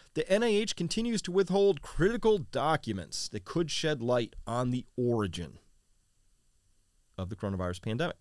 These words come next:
So let's go here. Um, opening paragraph from this. No, I think I pulled this a few paragraphs down. "With the global death toll from covid nineteen approaching six million, the need to understand the origins of the pandemic is both pressing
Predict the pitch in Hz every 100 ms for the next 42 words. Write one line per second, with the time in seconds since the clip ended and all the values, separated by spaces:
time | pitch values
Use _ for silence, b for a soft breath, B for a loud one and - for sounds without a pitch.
0 | - - - B B B B B B -
1 | 214 165 147 156 - 202 160 151 117 101
2 | - 135 135 143 143 143 139 123 b b
3 | b b _ _ - - 175 185 175 165
4 | 185 170 180 170 175 175 170 - - -
5 | 160 156 135 143 131 156 139 - 123 147
6 | 135 143 135 131 - 131 127 b b b
7 | b b 135 233 269 196 185 190 190 175
8 | 151 156 - 151 139 135 117 110 160 156
9 | 143 131 120 117 - 170 165 139 - 165
10 | 160 147 - 120 - 196 202 190 165 113
11 | 131 185 294 240 202 - 190 165 - 160
12 | 156 135 - 135 151 143 139 113 110 123
13 | 123 139 131 113 - 127 113 - 110 107
14 | - 214 262